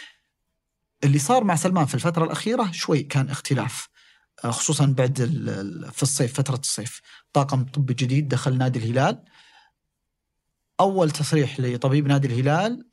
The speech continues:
عن إصابة سلمان الفرج قال: "الصبر". هذا النوع من الإصابات تحتاج صبر، ما تحتاج إنك ترجع اللاعب عشان يلعب عندك مبارتين ثلاث، بعدين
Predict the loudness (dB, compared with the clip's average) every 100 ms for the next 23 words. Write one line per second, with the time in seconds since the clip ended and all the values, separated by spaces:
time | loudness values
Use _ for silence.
0 | _ -2 -2 0 2 0 0 0 2 2
1 | 0 -2 -2 -4 -4 -4 -6 -8 -12 -20
2 | _ _ _ _ _ _ _ _ _ 2
3 | 4 4 2 0 0 -2 -2 -6 -8 -6
4 | -8 -10 -16 _ _ _ -2 -2 0 0
5 | 0 0 -2 -4 -10 -20 _ _ _ 0
6 | 2 4 4 2 0 0 0 2 0 -2
7 | -2 -2 -2 -2 0 2 2 0 -6 -2
8 | -2